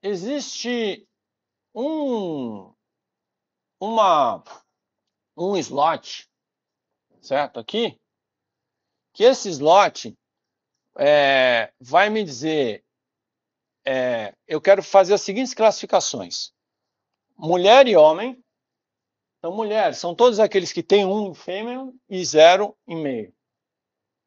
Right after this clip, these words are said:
Oh, e male é o que tem zero, desculpa. Um é fêmea e zero é male. Tudo bem? E royalty ou, ou, é, plebeu, certo?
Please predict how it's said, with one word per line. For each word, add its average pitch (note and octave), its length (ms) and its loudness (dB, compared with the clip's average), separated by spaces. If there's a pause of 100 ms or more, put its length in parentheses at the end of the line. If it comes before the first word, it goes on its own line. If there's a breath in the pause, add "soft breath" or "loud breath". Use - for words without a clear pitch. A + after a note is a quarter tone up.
(240)
Oh, E3+ 280 0
e D3+ 80 -8
male A3+ 560 0
é E3 160 2
o F#3 100 2
que - 80 -18
tem G#3 160 -2
zero, A2 320 4
desculpa. - 460 -8
Um F#3 240 0
é D3+ 80 6
fêmea C4 680 0
e E3+ 100 -16
zero F3 280 4
é F#3 260 -8
male. A#2 300 -12 (120)
Tudo E3+ 120 -12
bem? D4+ 320 -2 (1800)
E C4+ 460 -2 (520)
royalty C#4 840 2
ou, B3+ 400 2 (440)
ou, G3+ 840 -6 (120)
é, B2 800 -8 (140)
plebeu, F3 480 -4 (320)
certo? G#3 400 0